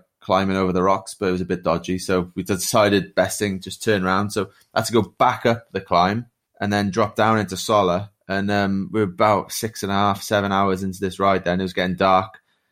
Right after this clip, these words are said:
So we're like, "Oh, we'll stop in this cafe." And then we realised neither of us had a phone or money. <laughs> So, um, we just thought, "Well, we'll use their phone." Brad rang his wife, who had to ring the velodrome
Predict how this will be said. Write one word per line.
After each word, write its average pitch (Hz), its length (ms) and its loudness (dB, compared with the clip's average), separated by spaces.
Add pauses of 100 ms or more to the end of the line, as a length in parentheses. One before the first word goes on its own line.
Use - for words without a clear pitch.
(160)
So 104 120 -2
we're 95 80 2
like, 92 100 -6
"Oh, 92 120 4
we'll 92 120 4
stop 98 300 -4
in 95 80 -2
this 90 160 -4
cafe." 95 380 -2
And 98 80 -4
then 98 140 0
we 101 80 2
realised 101 600 2 (280)
neither 113 320 4
of 104 80 2
us 104 100 -8
had 98 140 4
a 90 40 -4
phone 92 520 0 (280)
or 107 180 4
money. 110 540 2
<laughs> - 60 -20 (380)
So, 139 480 4
um, 127 360 0 (840)
we 120 100 2
just 117 220 -4
thought, 123 300 0
"Well, 110 200 2
we'll 117 140 2
use 131 240 0
their 120 200 4
phone." 107 440 -4 (720)
Brad 120 380 2
rang 117 320 0
his 120 240 -4
wife, 107 360 2
who 107 80 -6
had 104 200 -6
to 107 120 -4
ring 107 240 -2
the 101 80 -4
velodrome 95 640 0